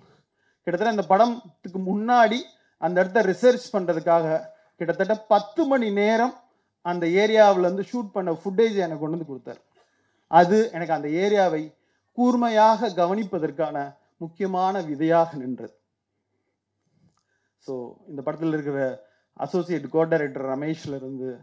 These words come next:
ஒவ்வொருவரும் முக்கியமானவர்களே. ஒரு கௌரவ தோற்றத்தில் நடித்த ராதிகால இருந்து இந்த படத்தை வந்து தங்கள் தோள்களில் சுமந்து இருக்கிறார்கள்.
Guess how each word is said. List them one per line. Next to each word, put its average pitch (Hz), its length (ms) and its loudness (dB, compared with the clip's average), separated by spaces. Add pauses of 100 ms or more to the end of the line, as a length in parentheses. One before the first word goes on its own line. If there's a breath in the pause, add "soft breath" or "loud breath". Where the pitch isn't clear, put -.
(420)
ஒவ்வொருவரும் 175 600 -6
முக்கியமானவர்களே. 143 760 -8 (760)
ஒரு 143 100 -2 (300)
கௌரவ 196 280 6 (140)
தோற்றத்தில் 165 400 -4
நடித்த 139 220 -6 (100)
ராதிகால 180 680 0
இருந்து 190 220 -10
இந்த 151 160 -18
படத்தை 139 380 -14
வந்து 120 180 -16 (460)
தங்கள் 127 340 -10
தோள்களில் 151 500 -4
சுமந்து 139 300 -10
இருக்கிறார்கள். 120 600 -16